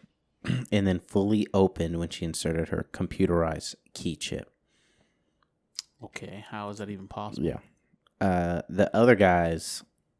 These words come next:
Speaker 1: lawyers, the guy who died, is saying that it was closed.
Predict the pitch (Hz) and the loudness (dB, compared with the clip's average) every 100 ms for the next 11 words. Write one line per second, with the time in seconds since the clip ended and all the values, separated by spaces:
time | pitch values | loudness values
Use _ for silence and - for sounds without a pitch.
0 | _ _ - 90 92 85 82 85 87 85 | _ _ -4 2 4 4 2 -2 -2 0
1 | 90 82 85 87 76 76 - - - 82 | 0 -2 0 0 0 -6 -10 -8 -6 -4
2 | 80 78 110 - _ _ _ _ _ _ | -4 -4 -6 -8 _ _ _ _ _ _
3 | _ _ _ _ - - 95 82 - - | _ _ _ _ -20 -2 -2 -2 -6 -2
4 | 95 78 73 - - | 0 0 -4 -10 -14